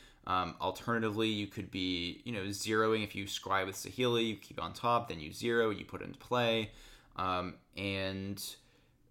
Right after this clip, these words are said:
uh, you know, being able to scry two, blink this with Felidar Guardian, zero, put the card into play. It's not, all these things are nice, right?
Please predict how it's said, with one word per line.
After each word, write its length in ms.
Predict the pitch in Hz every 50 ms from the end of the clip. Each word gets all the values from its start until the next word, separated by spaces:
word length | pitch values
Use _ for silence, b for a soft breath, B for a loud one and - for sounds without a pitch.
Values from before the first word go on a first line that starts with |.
| - 87
uh, 240 | 87 90 90 90 - -
you 100 | 101 107
know, 100 | 98 92
being 260 | 92 92 110 110 110
able 160 | 110 98 104
to 100 | 98 -
scry 420 | 104 - - - 110 110 110 110 104
two, 300 | - - 117 117 117 113
blink 320 | 107 107 98 98 98 95
this 160 | 101 95 -
with 100 | - -
Felidar 340 | - 92 - - - 90 101
Guardian, 640 | 101 117 120 123 123 117 117 113 113 113 110 110 104
zero, 680 | 90 - - 104 104 104 101 101 101 101 104 101 - B B B B B
put 120 | - - 87
the 80 | -
card 220 | - - 90 80 80
into 140 | 78 - -
play. 460 | - - 120 113 110 107 107 107 101
It's 120 | 90 92
not, 240 | 95 95 98 98 -
all 160 | - 113 127
these 160 | 135 135 123 -
things 220 | 120 113 107 -
are 80 | 101 98
nice, 380 | 95 90 82 76 - - - -
right? 240 | 95 98 98 95